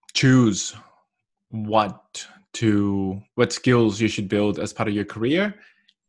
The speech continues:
it's, it's really hard to,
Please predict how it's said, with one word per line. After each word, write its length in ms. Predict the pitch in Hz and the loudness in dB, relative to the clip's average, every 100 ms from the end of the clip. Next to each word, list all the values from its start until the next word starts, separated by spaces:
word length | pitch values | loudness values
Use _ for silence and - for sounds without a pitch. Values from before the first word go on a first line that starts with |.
| _ _ _ _ _ _ _ _ - | _ _ _ _ _ _ _ _ -6
it's, 240 | 120 - | -6 -4
it's 240 | - 113 113 | -6 -4 0
really 160 | 110 | 0
hard 380 | 101 113 101 95 - - | 2 0 0 -4 -12 -10
to, 560 | - 107 101 98 98 | -4 -2 -2 -4 -8